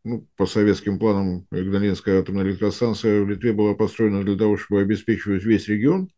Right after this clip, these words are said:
соответственно, после возникновения государственной границы это был экспорт, это была прибыль в чистом виде,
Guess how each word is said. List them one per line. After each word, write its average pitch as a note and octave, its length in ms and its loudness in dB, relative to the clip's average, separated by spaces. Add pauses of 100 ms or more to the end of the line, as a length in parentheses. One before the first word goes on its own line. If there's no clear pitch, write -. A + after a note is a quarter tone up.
(800)
соответственно, G#2 600 0
после G2+ 260 -2
возникновения G2+ 640 2
государственной G#2+ 560 0
границы B2+ 400 0
это G#2 160 -2
был G#2 240 4
экспорт, D#3 360 0
это G2+ 160 -4
была F#2+ 240 2
прибыль F#2 340 0
в F2+ 60 -12
чистом G#2+ 400 -4
виде, C3+ 440 2